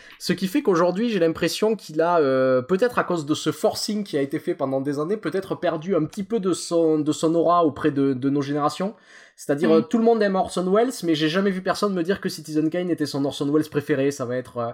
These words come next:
Speaker 1: La Soif du Mal, ça va être, euh, F for Fake, ça va être La Dame de Shanghai. J'ai rarement vu quelqu'un qui m'a dit : « Citizen Kane, c'est mon, mon Welles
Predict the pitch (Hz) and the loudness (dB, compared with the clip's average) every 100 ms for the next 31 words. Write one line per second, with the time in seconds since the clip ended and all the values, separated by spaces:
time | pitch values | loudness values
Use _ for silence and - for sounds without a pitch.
0 | - - - 135 156 131 143 147 135 143 | -10 -8 -2 0 0 0 0 2 2 2
1 | 131 120 127 135 139 160 139 - 160 - | 0 -2 -2 0 0 0 -4 -4 -6 -2
2 | 156 147 - 131 135 135 143 143 143 156 | 0 0 0 -4 -2 -2 -2 -2 -2 -2
3 | 151 165 196 135 151 160 165 160 156 147 | 0 0 0 0 0 2 -2 -2 -4 -4
4 | 185 185 135 147 160 - 143 135 135 156 | -6 -8 -10 -10 -16 -16 -8 -6 0 0
5 | 156 131 123 117 117 - _ _ - - | -2 -6 -6 -8 -10 -16 _ _ -20 -20
6 | _ 139 139 151 | _ 0 2 4